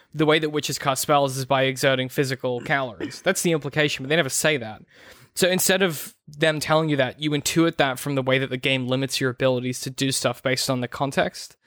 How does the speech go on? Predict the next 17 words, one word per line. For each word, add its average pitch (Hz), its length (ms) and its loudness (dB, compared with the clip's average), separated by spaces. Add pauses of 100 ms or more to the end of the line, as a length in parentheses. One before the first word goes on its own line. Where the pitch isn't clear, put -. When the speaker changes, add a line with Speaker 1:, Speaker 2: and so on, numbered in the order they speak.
(100)
Speaker 2:
Yeah. 95 240 -8 (140)
Speaker 1:
So 185 160 2
instead 208 260 2
of 190 80 2
what 185 160 2
you 156 60 0
normally 185 280 4
get 151 160 2
in 139 140 0
a 139 40 0
game 127 260 0
with 127 180 -8
world 123 220 -2
building, 120 340 -8 (220)
which - 180 -2
is, 147 140 0
like, 123 360 0